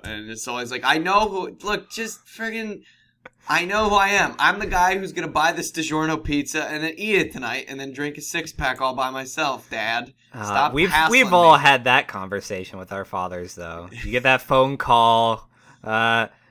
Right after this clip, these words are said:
Speaker 2: junior year of college, you've been making some poor choices, and, you know, he just wants you to remember who you are,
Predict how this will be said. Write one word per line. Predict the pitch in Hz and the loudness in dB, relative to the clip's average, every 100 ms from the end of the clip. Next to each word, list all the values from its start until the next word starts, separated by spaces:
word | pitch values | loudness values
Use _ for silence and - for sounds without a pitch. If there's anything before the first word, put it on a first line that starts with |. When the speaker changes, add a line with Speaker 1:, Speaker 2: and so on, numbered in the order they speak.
| _ | _
Speaker 2:
junior | 117 127 127 | -6 -4 -4
year | 123 123 | -2 0
of | 120 - | -2 -6
college, | - 107 110 110 110 110 110 113 | -4 -2 0 -2 -4 -6 -10 -16
you've | 110 | -12
been | 110 | -8
making | 110 117 113 | -8 -8 -10
some | 117 117 | -12 -4
poor | 120 117 | -2 -2
choices, | - 104 104 - 107 113 120 113 | -6 -6 -6 -8 -12 -12 -14 -16
and, | 113 120 | -14 -10
you | |
know, | 120 120 127 | -6 -4 -4
he | |
just | 127 156 - | -6 -10 -6
wants | 190 - | -6 -6
you | 175 | -6
to | |
remember | 160 147 147 151 139 | -6 -6 -6 -4 -6
who | 135 | -4
you | 131 127 | -4 -2
are, | 123 110 87 92 | 0 -2 -4 -12